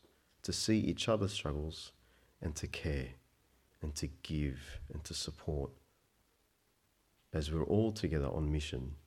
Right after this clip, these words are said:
in making disciples, as we're all together on mission to declaring the gospel of the Lord Jesus. Oh Lord, I thank you for this wonderful church. I thank you, Lord God, for their, their love for you and their love for each other. Would you make your face shine upon them?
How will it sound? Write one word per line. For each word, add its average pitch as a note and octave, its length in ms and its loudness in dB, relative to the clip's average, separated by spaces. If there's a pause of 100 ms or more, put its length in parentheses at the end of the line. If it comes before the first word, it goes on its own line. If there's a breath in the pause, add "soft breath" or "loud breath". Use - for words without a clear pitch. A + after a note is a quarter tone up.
(800)
in D#2 60 0
making D2 300 2
disciples, C#2+ 720 -6 (400 soft breath)
as E2 160 -2
we're F2 120 4
all A2+ 260 4
together G2 300 6
on E2 160 4
mission D#2 280 0
to C#2 120 -8
declaring D2 680 0 (380 loud breath)
the D#2 80 -4
gospel D2 480 -6
of C#2+ 60 -8
the D2 60 -4
Lord C#2 280 -4
Jesus. - 520 -12 (580 soft breath)
Oh F2 80 2
Lord, D#2+ 240 4
I D#2 120 4
thank E2 380 0
you E2 80 0
for E2 180 -6
this D#2 260 -2
wonderful D2+ 420 0
church. - 600 -6 (1120 soft breath)
I D#2+ 100 -6
thank F#2 400 2
you, G2 100 4
Lord F#2+ 180 4
God, E2 300 4
for - 220 -2
their, D#2+ 240 4 (480 soft breath)
their F#2 140 0
love G2 340 4
for G2+ 220 0
you F#2 280 6
and E2 120 4
their D#2 80 4
love D#2 180 2
for - 160 0
each D2 160 0
other. D2+ 120 0
Would D#2+ 200 0
you E2 100 2
make E2+ 360 2
your F#2 80 2
face D#2+ 260 0
shine D#2+ 340 0
upon D#2+ 300 0
them? F#2 280 4